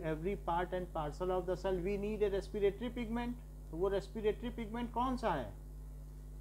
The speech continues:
Hemoglobin। It is present in red blood corpuscles,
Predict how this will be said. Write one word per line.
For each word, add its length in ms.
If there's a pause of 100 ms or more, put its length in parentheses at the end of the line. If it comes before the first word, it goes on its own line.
Hemoglobin। 720
It 140
is 160 (120)
present 440
in 260 (1300)
red 300 (800)
blood 280 (3000)
corpuscles, 920